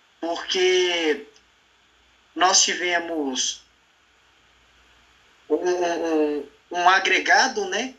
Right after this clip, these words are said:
do, do profissional com, com a base, e isso era algo que o Flamengo precisava fazer, e esse ano de dois mil e vinte e um a gente tá vendo o quanto que essa união do, do profissional com a base é importante,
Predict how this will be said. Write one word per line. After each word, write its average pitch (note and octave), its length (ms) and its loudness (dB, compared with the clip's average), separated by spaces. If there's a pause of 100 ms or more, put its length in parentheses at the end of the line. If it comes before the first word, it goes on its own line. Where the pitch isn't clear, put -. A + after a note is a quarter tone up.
(420)
do, D3+ 460 -4
do D#3 120 -6
profissional D#3+ 720 2
com, G3 440 -4 (100)
com F3+ 160 -2
a D#3 140 0
base, C#3 480 0 (440)
e D#4+ 120 -6
isso F#3 220 -2
era F3+ 160 4
algo E3+ 160 -2
que - 180 -6
o F3 40 -8
Flamengo D#3+ 320 -4
precisava F3 440 0
fazer, D3 560 -2 (420)
e D3+ 240 -2
esse - 300 2
ano D#3+ 540 -6 (200)
de D3+ 100 -8
dois D#3+ 180 0
mil D#3+ 80 -6
e D#3 120 -6
vinte D#3 140 0
e E3 60 2
um D#3 80 0
a D3+ 40 4
gente D#3+ 320 0
tá D#3+ 140 2
vendo D#3+ 280 -4
o - 20 -8
quanto A3 320 -8
que F#3 440 -4 (120)
essa E3 300 2
união E3 580 0 (200)
do, D#3 200 -4
do D3+ 100 -6
profissional F3 500 0
com F#3 80 0
a E3+ 60 4
base D3+ 360 2
é F3 40 -2
importante, D#3+ 760 -2